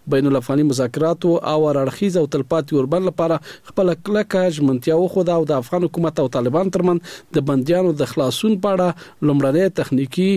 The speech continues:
اه، خبرې تسهیل کړې. په ورته وخت کې د افغانستان د سولې عالي شورا د خبرې اترې د سولې د پرمختګ په برخه کې مهمې بولي. خو په قطر کې د طالبان د سیاسي دفتر ویان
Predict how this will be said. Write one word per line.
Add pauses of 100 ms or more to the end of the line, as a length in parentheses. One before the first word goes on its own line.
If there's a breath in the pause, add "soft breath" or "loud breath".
اه،
خبرې (140)
تسهیل
کړې.
په
ورته
وخت
کې
د
افغانستان
د
سولې
عالي
شورا
د
خبرې
اترې
د
سولې
د
پرمختګ
په
برخه
کې (400 loud breath)
مهمې
بولي. (240 loud breath)
خو
په
قطر
کې
د
طالبان
د
سیاسي
دفتر
ویان